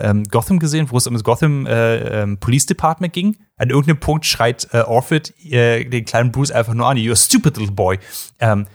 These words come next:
sowas habe ich mir so ein bisschen gewünscht. Ähm, und wir haben, so wie ich es verstanden habe, auch gar keinen Auftritt von, von Brucey oder dieser anderen Seite von Batman, während auch bei Batman Year One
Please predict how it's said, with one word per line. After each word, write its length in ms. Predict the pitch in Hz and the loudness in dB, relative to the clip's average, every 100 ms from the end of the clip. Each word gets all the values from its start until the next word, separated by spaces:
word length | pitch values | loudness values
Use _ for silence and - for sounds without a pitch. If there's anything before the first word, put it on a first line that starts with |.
| _ | _
sowas 300 | - 202 190 | 2 2 4
habe 100 | 123 | 0
ich 80 | 117 | 0
mir 80 | 123 | -2
so 100 | 113 | -2
ein 40 | |
bisschen 220 | 117 127 | -2 -2
gewünscht. 360 | 117 123 208 - - - - - | -4 -4 -6 -8 -14 -20 -12 0
Ähm, 340 | 120 117 117 - | 2 2 0 0
und 420 | 156 240 262 - | 4 4 2 -4
wir 200 | 135 127 | 0 2
haben, 640 | 127 127 135 135 139 139 - _ | 4 2 0 -6 -8 -10 -12 _
so 140 | 110 | -4
wie 80 | 123 | 0
ich 80 | 156 | 0
es 40 | |
verstanden 580 | - 147 135 131 131 131 | -2 -2 -2 -2 -6 -4
habe, 460 | 120 120 120 120 - | 0 0 0 -2 -2
auch 160 | 120 - | -4 -4
gar 160 | 120 | -6
keinen 220 | 120 123 | -2 -2
Auftritt 360 | 120 135 - 135 | 0 -2 0 -4
von, 360 | - 117 110 107 | -2 -2 -2 -6
von 200 | - 101 | -6 -4
Brucey 280 | 113 143 127 | -2 -2 0
oder 60 | 104 | 0
dieser 180 | 101 | 0
anderen 220 | 101 123 107 | 0 -2 -2
Seite 200 | 95 95 | -4 -6
von 180 | 101 | -8
Batman, 360 | 95 95 113 120 - - - - - - _ - | -6 -6 -6 -8 -10 -20 -20 -20 -20 -20 _ -6
während 380 | - 110 113 107 _ _ _ | 0 2 2 -2 _ _ _
auch 200 | - 117 - | 0 0 0
bei 160 | 104 | -4
Batman 340 | 98 110 107 104 | -2 -4 -4 -6
Year 140 | 101 | -4
One 180 | 98 104 | -4 -4